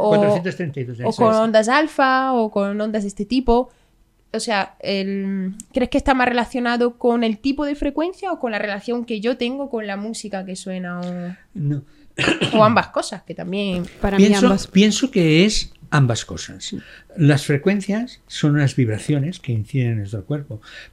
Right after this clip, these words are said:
Speaker 2: pero también, mm, hay, eh, músicas que te pueden dar placer, pues porque cuando eras pequeño y estabas amamantando a tu hijo, bueno, tú estás siendo amamantado por tu madre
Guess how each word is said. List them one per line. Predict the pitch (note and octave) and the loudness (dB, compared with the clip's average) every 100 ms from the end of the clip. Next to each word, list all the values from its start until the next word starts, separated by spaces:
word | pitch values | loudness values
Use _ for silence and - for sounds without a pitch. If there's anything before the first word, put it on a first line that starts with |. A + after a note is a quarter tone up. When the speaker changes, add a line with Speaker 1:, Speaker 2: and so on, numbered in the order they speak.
| _ | _
Speaker 2:
pero | - E3+ G3+ | 0 2 0
también, | G3+ D3 C3 C3 F3 C#3+ F3 - - _ _ | -2 -2 0 2 2 0 -2 -10 -20 _ _
mm, | C#3+ B2+ A#2+ A#2 A#2+ B2+ - _ | 0 2 2 0 -2 -6 -18 _
hay, | C3+ C#3+ C3+ D#3+ - - | -2 0 0 -4 -12 -4
eh, | B2+ B2 A2+ A#2 - - | 0 2 2 0 -4 -4
músicas | C3+ D#3 D3+ C3+ C#3+ D#3 | 2 2 2 -2 -2 -2
que | - | -6
te | C#3+ B2+ | -6 -4
pueden | - C3+ C#3 C3 A#2+ | 0 0 2 0 -2
dar | A2 C3 A#2+ - | -2 -2 -4 -4
placer, | A#2 A2 D#3 E3 | -4 -2 -4 -4
pues | - C#3 | -6 -8
porque | - C#3+ B2+ | -6 -6 -4
cuando | - A2+ C3 | -4 -2 -2
eras | D3+ D3+ | -2 -4
pequeño | E3 D#3 F3+ D#3 | -8 -4 -2 -2
y | A#2 | -4
estabas | G#2+ C3+ C#3+ | -4 -4 -2
amamantando | C3+ C#3+ C#3 C3 C3 D3 C#3 A2+ A2 - - - | -2 0 -2 -4 -4 -2 0 -2 -6 -12 -20 -8
a | A#2 | -8
tu | A#2 A2+ | -4 0
hijo, | F3 E3+ C3+ | 0 -2 -12
bueno, | G#2+ B2 G2+ A2 A#2+ | -6 -4 -4 -10 -18
tú | - D#3 | 2 4
estás | D3+ D#3+ C3+ - | 4 2 0 -4
siendo | - D#3 D3+ | -4 0 2
amamantado | D3 C#3+ B2 D3+ | 4 2 2 2
por | C#3+ C3+ | 2 2
tu | C#3 | 2
madre | D3+ E3 B2 | 2 0 -4